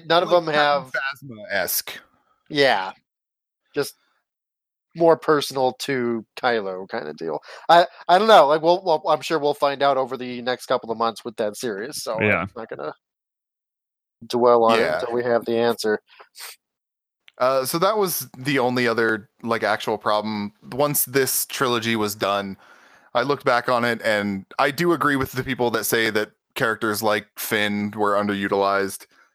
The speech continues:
Speaker 2: Um,
Speaker 1: Uh-huh.
Speaker 2: it was a real damn shame those scenes with Rose and Rey got cut because there was supposed to be some sort of interaction between those two, and they never actually spoke to each other.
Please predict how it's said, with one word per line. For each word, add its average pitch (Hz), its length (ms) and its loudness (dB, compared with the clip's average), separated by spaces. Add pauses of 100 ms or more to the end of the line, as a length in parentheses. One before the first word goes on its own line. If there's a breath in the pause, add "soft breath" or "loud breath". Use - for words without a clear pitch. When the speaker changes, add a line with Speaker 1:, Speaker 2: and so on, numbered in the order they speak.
(120)
Speaker 2:
Um, 95 460 -2
Speaker 1:
Uh-huh. 120 160 -4 (540)
Speaker 2:
it 143 60 -2
was 135 100 0
a 139 80 0
real 139 160 2
damn 131 260 0
shame 123 400 0
those 117 240 0
scenes 117 400 0
with 113 240 -4
Rose 107 480 0
and 104 160 -2
Rey 107 220 2
got 104 240 0
cut 104 340 -2 (260)
because 104 300 -6
there 101 140 2
was 101 340 -2 (640)
supposed 123 460 -2
to 120 60 -2
be 110 200 -2
some 107 240 -2
sort 107 240 0
of 101 100 -2
interaction 107 480 -2
between 104 300 -4
those 101 160 -2
two, 107 180 -2
and 98 100 -2
they 98 60 -2
never 95 220 -2
actually 95 340 -2
spoke 101 260 -4
to 107 80 -4
each 101 140 -4
other. 98 380 0